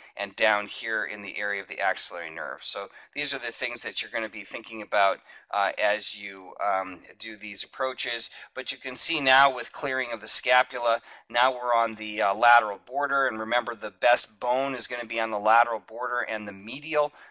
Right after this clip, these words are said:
aspect up into the scapular spine. So these pre-contoured plates have been nicely designed for scapular fractures after we've done an anatomic reduction. All of this central bone, as you know, excuse me, all of this central bone is paper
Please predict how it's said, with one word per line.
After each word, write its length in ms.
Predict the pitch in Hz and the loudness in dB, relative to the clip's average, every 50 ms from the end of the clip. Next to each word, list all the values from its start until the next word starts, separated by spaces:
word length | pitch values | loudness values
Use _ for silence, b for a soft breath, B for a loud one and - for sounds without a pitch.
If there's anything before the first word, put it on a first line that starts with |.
| B B | B B
aspect 560 | - 131 135 143 - - - 143 143 139 - 131 113 - | 4 4 4 4 2 0 0 0 0 0 -2 -8 -8 -6
up 180 | - 113 - - | -6 -6 -6 -6
into 180 | 123 117 107 - | -10 -12 -12 -12
the 100 | 104 104 | -10 -10
scapular 520 | - - - 123 117 117 - 110 104 101 | -10 -4 0 0 0 0 0 -6 -10 -8
spine. 580 | 101 - - - 123 127 131 131 135 139 139 - B B B B | -8 -8 -4 -2 0 2 2 2 0 -2 -6 -10 B B B B
So 180 | B - - 117 | B -10 -10 -8
these 200 | 107 110 110 - | -10 -12 -12 -14
pre-contoured 800 | - - 135 120 - - - 120 120 113 110 - 123 113 101 - | -12 -14 -14 -12 -10 -4 -2 -2 -2 -4 -6 -10 -14 -14 -14 -14
plates 400 | - - 139 127 123 127 - - | -10 -6 -4 -4 -4 -4 -8 -10
have 120 | 127 107 | -12 -12
been 140 | - 110 110 | -12 -10 -6
nicely 380 | 110 113 117 117 - - 117 110 | -4 -4 -4 -4 -4 -6 -10 -12
designed 540 | 104 104 98 92 117 113 117 127 135 135 - | -14 -14 -10 -6 -2 0 0 0 0 -2 -6
for 100 | - 117 | -8 -6
scapular 540 | - - - 123 120 117 - 120 117 113 | -6 -2 0 0 0 0 0 -4 -10 -10
fractures 680 | 113 - 120 113 110 110 107 - - 110 104 104 - - B B B B B | -6 -2 2 2 2 2 0 -2 -6 -6 -6 -8 -8 -10 B B B B B
after 280 | B 101 104 - - 110 | B 0 0 0 -4 -16
we've 160 | 101 92 - | -16 -10 -4
done 200 | - 123 127 135 | 0 0 0 0
an 100 | 131 127 | 0 -2
anatomic 580 | 123 120 117 110 - - 117 110 110 110 - - | -2 -2 -2 -2 -4 -4 -4 -4 -4 -4 -8 -14
reduction. 500 | 107 - 117 107 104 - - 107 98 - _ - | -10 -4 -2 -2 -2 -2 -4 -8 -10 -12 _ -2
All 320 | 117 131 151 165 175 175 | 4 6 8 8 10 8
of 100 | 175 151 | 6 6
this 160 | 131 131 117 - | 4 0 0 0
central 420 | - - 147 143 135 - 135 120 | 2 2 2 2 0 -2 -8 -6
bone, 420 | 104 - 123 127 131 135 135 135 | -2 0 0 2 2 2 0 -2
as 220 | 127 - 117 113 - | -4 -6 -6 -8 -10
you 140 | 113 110 107 | -12 -10 -6
know, 420 | 110 127 135 139 147 151 156 151 - B B B B B B B | -2 2 2 4 2 2 0 -4 -12 B B B B B B B
excuse 340 | - - 131 127 127 - | -14 -14 -12 -12 -12 -12
me, 140 | 131 127 123 - | -10 -10 -8 -4
all 240 | - 117 127 139 147 | 0 2 4 4 4
of 100 | 143 127 | 4 2
this 140 | - 123 117 | 0 -6 -4
central 420 | - - 139 139 135 - - 127 | -2 0 0 0 0 -2 -8 -10
bone 440 | 120 110 123 120 117 117 117 117 113 - B B B B | -8 -4 0 0 2 2 0 -2 -6 -10 B B B B
is 160 | 107 104 - | -12 -12 -12
paper 460 | - - - 147 143 139 - 127 113 | -10 -8 -6 -6 -6 -6 -6 -10 -10